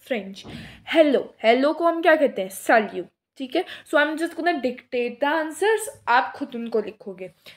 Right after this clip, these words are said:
हेलो को हम कहते हैं salut और also bonjour। Goodbye, au revoir, how are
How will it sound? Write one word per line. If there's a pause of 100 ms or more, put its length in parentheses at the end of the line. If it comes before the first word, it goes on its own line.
(140)
हेलो
को
हम
कहते
हैं
salut
और
also
bonjour। (420)
Goodbye, (280)
au
revoir, (300)
how
are